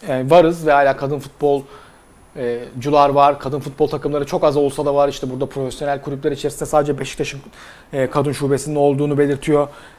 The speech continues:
e, Lale Orta ama yani federasyonda işte siz orada, e, takılın kendi başınıza. Zaten çok önemli değilsiniz, e, mesajı verdiğini, bunu kadınlara hissettirdiğini söylüyor. Yine toplumsal algı içerisinde de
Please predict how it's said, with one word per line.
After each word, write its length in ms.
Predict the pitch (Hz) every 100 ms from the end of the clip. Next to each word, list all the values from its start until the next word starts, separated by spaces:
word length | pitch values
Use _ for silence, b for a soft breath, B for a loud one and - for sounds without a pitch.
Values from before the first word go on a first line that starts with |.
| B
e, 220 | 143 135 135
Lale 280 | 139 139
Orta 280 | 143 143 214
ama 380 | 214 180 190 202 208
yani 180 | 151 151
federasyonda 680 | 156 170 175 170 175 160 175
işte 160 | -
siz 160 | 160 170
orada, 400 | 139 131 160 160 - -
e, 160 | 135 131
takılın 300 | 165 156 139 123 - -
kendi 280 | 135 131 127
başınıza. 540 | 120 131 120 147 160
Zaten 300 | 143 135 143
çok 180 | 135 156
önemli 320 | 143 139 151
değilsiniz, 420 | 156 156 165 143 - - b b b
e, 200 | 147 135
mesajı 420 | 131 139 135 127 135
verdiğini, 380 | 131 131 160
bunu 120 | 156 151
kadınlara 380 | 135 143 143
hissettirdiğini 680 | 180 - 147 - 135 131 131
söylüyor. 380 | 120 131 131 180
Yine 320 | 170 156 160
toplumsal 580 | 160 143 143 139 170 160
algı 360 | 151 135 139 143
içerisinde 640 | 139 135 113 131 135 165 - 139
de 180 | 135